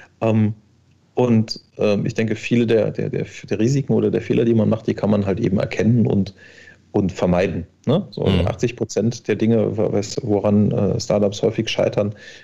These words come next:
Speaker 1: ähm, glaub ich, lassen sich vermeiden, ähm, wenn man halt mehr Erfahrung hätte,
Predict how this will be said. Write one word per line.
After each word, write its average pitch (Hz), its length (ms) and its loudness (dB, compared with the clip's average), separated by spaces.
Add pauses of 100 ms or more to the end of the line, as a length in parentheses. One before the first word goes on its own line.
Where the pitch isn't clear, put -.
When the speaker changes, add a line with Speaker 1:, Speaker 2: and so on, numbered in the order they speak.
(120)
Speaker 1:
ähm, 92 300 0
glaub 98 260 -2
ich, 98 100 -8
lassen - 240 -4
sich 95 160 -4
vermeiden, 87 600 0 (100)
ähm, 87 400 0 (160)
wenn 90 220 0
man 90 240 2
halt 85 340 -2 (180)
mehr 98 280 0
Erfahrung 92 460 0
hätte, - 260 -6